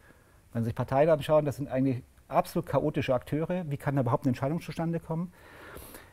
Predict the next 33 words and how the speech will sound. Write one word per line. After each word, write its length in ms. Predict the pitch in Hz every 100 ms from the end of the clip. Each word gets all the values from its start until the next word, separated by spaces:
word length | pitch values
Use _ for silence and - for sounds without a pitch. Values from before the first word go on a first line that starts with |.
| - - - -
Ich 160 | - 151
hatte 340 | 165 160 160
eine, 540 | 156 151 151 147 151 156
ähm, 480 | 139 139 139 135
Masterarbeit, 720 | 131 160 - 190 165 165 156 151
die 40 |
sich 120 | 139
damit 240 | 156 139 -
beschäftigt 580 | 135 151 - 156 -
hat, 320 | 135 135 - -
ähm, 500 | 143 135 131 131 131
wie 220 | 127 127 151
Kommunikation 1000 | - 156 143 139 - 120 - 139 180 214
stattfindet, 760 | - 185 180 - 190 190 156
wie 60 | 147
das 180 | 151 -
Verhältnis 680 | 127 92 156 185 180 - -
von 220 | 143 135
Politik 420 | 135 131 - 156
und 120 | 143
Kommunikation 840 | - 131 127 123 104 - 147 196 196
ist. 400 | 185 175 - - - - - -
Auch 180 | 127 143
wiederum 340 | 147 127 139
mit, 120 | 139
an, 400 | 143 135 139 120
ge-, 340 | 113 135 131 127
natürlich 340 | 123 127 135
an 100 | 135
einem 240 | 123 120 107
spezifischen 600 | - 127 - 135 123 123
Beispiel 420 | 127 180 - 185
orientiert. 680 | 151 160 147 - 156 151